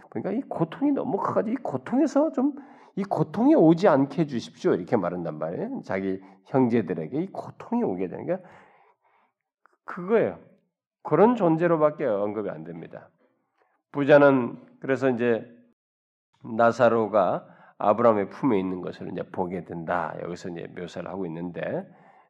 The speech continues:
어, 이십사 절에 보니까, 어, 말하죠. 그걸 보고는 "아버지 아브라함이여, 나를 긍휼히 여기사 나사로를 보내어, 어, 그 손가락 끝에 물을 찍어 내 혀를 서늘하게 하소서. 내가 이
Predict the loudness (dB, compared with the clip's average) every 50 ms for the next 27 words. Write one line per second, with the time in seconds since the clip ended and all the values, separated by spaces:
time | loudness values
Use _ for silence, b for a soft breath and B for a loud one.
0 | _ -16 -14 -12 -12 -10 -10 -12 -12 -14 -18 -12 -8 -6 -6 -6 -4 -6 -6 -6
1 | -6 -8 -8 -10 -10 -8 -8 -6 -6 -6 -8 -10 -12 b b b b b b b
2 | b b b b -12 -10 -10 -10 -10 -10 -6 -6 -4 -4 -4 -6 -8 -8 -12 -12
3 | -12 -12 -14 -12 -8 -8 -6 -4 -4 -4 -4 -4 -4 -6 -10 -14 -12 -10 -8 -8
4 | -6 -6 -6 -6 -6 -6 -6 -6 -6 -4 -4 -4 -4 -6 -8 -8 -6 -4 -2 -2
5 | -2 -4 B B B B B B B _ -8 -6 -4 -4 -4 -6 -8 -10 -8 -6
6 | -4 -4 -4 -4 -6 -6 -8 -10 -10 -10 -10 -8 -8 -6 -6 -6 -4 -4 -4 -4
7 | -6 -8 -12 -12 -12 -10 -10 -8 -8 -8 -10 -12 -12 B B B B B B B
8 | _ -10 -10 -10 -10 -12 -12 -10 -10 -10 -8 -6 -4 -4 -4 -2 -4 -4 -4 -6
9 | -10 -12 -12 -10 -10 -12 -10 -8 -8 -6 -6 -8 -8 -12 -14 -12 -10 -10 -10 -8
10 | -10 -10 -10 -10 -10 -8 -8 -8 -8 -10 -10 -6 -4 -2 -2 -2 -4 -4 -8 -10
11 | -12 -14 -16 -16 -14 -10 -10 -10 -10 -12 -16 _ _ _ _ _ _ _ _ _
12 | _ _ _ _ _ _ _ _ _ _ _ _ _ _ _ _ _ _ _ _
13 | _ _ _ _ _ _ -18 -14 -10 -8 -6 -6 -6 -4 -4 -6 -6 -8